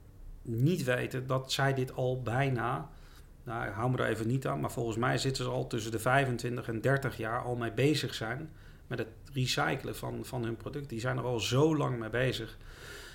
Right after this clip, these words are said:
Fantastisch mooie initiatieven. En zal er weer op te schieten zijn? Absoluut. Maar ik denk dat daar gewoon zoveel effort in zit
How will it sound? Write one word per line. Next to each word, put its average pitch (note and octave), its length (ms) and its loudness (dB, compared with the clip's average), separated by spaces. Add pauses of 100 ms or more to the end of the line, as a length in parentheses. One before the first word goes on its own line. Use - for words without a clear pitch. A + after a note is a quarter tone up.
(160)
Fantastisch C#3+ 520 4
mooie C3 260 4
initiatieven. A#2+ 800 -2 (140)
En A#2+ 380 -4 (500)
zal C3+ 280 4
er C#3 60 4
weer C3+ 140 4
op C3 120 -2
te B2 80 -4
schieten C#3+ 320 -2
zijn? B2 320 -2
Absoluut. A#2+ 560 -2
Maar A#2+ 140 -2
ik A2+ 140 -4
denk C3+ 180 2
dat B2+ 140 -2
daar B2+ 140 2
gewoon A#2 260 0
zoveel C#3 420 6
effort C3+ 400 0
in A#2 220 -4
zit A#2 260 -6